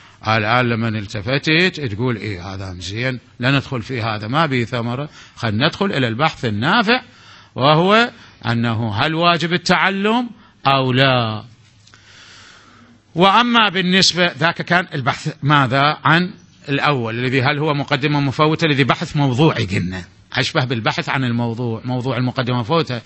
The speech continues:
عنوان المقدمة المفوتة يصدق أو لا يصدق، قلنا مو هذا البحث الأول. وأما بالنسبة ماذا؟ إلى البحث ال-، الثاني، أعني، والذي هو المهم، أعني أنه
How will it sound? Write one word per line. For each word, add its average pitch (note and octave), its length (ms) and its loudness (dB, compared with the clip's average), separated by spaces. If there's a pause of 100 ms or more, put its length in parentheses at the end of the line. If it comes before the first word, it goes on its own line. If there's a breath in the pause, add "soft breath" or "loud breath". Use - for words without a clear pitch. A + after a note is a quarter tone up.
(560 loud breath)
عنوان C3 440 2
المقدمة B2+ 380 0
المفوتة B2+ 220 -2
يصدق D3+ 460 0
أو C#3 160 2
لا A2+ 240 0
يصدق، C3+ 300 -6
قلنا E3 180 0
مو A#2 180 0
هذا C#3 320 0
البحث G2 360 -8
الأول. F#2+ 320 -12 (640 loud breath)
وأما A3+ 580 4
بالنسبة G#3 500 2
ماذا؟ E3+ 600 4
إلى E3 160 2
البحث D#3 420 -2
ال-، C#3 380 0
الثاني، C3 640 0
أعني، B2+ 460 0
والذي D3+ 480 2
هو E3 160 6
المهم، B2+ 480 0
أعني C#3 600 0
أنه B2+ 600 -2